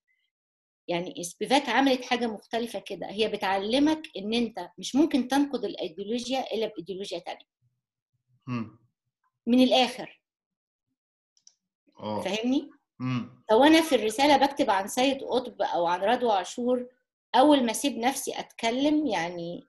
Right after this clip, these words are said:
Speaker 1: أنقد، هو أنا ببقى عندي، ببقى مؤدلجة أنا كمان. هو تحليل الخطابات هو اللي أهم، يعني في رأيي الشخصي، يعني تفكيكها هو أهم من
Speaker 2: مم.
Speaker 1: نقدها.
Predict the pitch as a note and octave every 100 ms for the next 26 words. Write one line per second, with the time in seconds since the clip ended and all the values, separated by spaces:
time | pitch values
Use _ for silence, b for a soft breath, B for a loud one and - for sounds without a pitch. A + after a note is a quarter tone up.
0 | - C4+ C#4+ E4+ - - - - G3+ B3+
1 | B3 F#3+ A#3 A3 F#3 G3 - E3+ E3+ F#3+
2 | A#3+ - - _ - F#3 F#3 D#3 G3 F3+
3 | F3 G#3 G#3+ G3+ F3 F3 F3 D3 - _
4 | _ _ _ _ G2+ G2 _ _ _ _
5 | A#3+ C4 B3+ A#3+ B3 D#4 E4+ D4+ - B3
6 | G3 B3+ - A#3+ A#3 F#3 - F3+ D#3 -
7 | G3+ E3 F3 E3+ A#3 F3+ - G3+ - -
8 | - - - _ _ - G#3+ - C#4+ -
9 | - F3+ F#3+ F3 F3+ F3+ D#3+ E3+ - G3
10 | G3+ F#3+ F3+ G#3 F#3+ G3 F3+ E3+ D#3+ D#3+